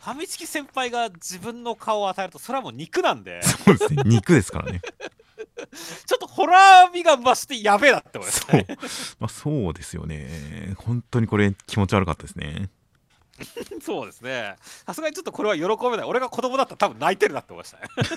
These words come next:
Speaker 1: <laughs>
Speaker 2: そうですね、肉ですもんね。
Speaker 1: うん。<laughs> ちょっと美味しくないなって。
Speaker 2: いや、逆になんでアンパンマンは平気なのか、ちょっと不思議なくらいですね。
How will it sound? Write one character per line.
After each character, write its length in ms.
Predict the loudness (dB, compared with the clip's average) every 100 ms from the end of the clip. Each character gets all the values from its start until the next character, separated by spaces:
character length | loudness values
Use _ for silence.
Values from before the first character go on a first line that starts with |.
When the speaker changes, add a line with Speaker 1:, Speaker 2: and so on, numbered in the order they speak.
| -2 0 0 -6 -20 -20 _ -20 -20 _ _ _ _ -18
Speaker 1:
<laughs> 0 | -10 -8 -6 -8 -12 -16 -20
Speaker 2:
そ 180 | -16 -12 -10 -10
う 20 | -14
で 100 | -16
す 100 | -14
ね、 80 | -10
肉 440 | -10 -10 -14 -8
で 120 | -8
す 160 | -6 -10
も 80 | -10
ん 100 | -8
ね。 760 | -6 -6 -6 -6 -6 -6 -8 _ _ _ _ -20
Speaker 1:
う 40 |
ん。 140 | -20 -16
<laughs> 560 | -12 -10 -8 -8 -10 -12
ち 120 | -12
ょ 20 |
っ 20 | -6
と 160 | -6
美 60 | -4
味 100 | -6
し 40 | -4
く 80 |
な 100 | -2
い 40 | -2
な 60 |
っ 40 | -6
て。 340 | -14 -12 -12 -14 -20 -20 -20 _ _ -20 _ -20 _ _ _ -16 -8 -6 -6 -8 -12 -16 -20 _
Speaker 2:
い 40 | -12
や、 60 | -6
逆 260 | -4 -2
に 120 | 0
な 140 | 2 2
ん 60 |
で 80 | 4
ア 80 | 4
ン 100 | 4
パ 120 | 4
ン 80 | 4
マ 80 | 2
ン 40 |
は 80 | 2
平 120 | 2
気 100 | 4
な 60 | 0
の 80 | 0
か、 400 | -2 -4 -6 -12 _ _
ち 60 | -18
ょ 20 |
っ 0 |
と 80 | -14
不 80 | -12
思 100 | -6
議 100 | -4
な 60 | -2
く 100 | -2
ら 60 |
い 40 | -4
で 40 |
す 80 | -10
ね。 240 | -14 -14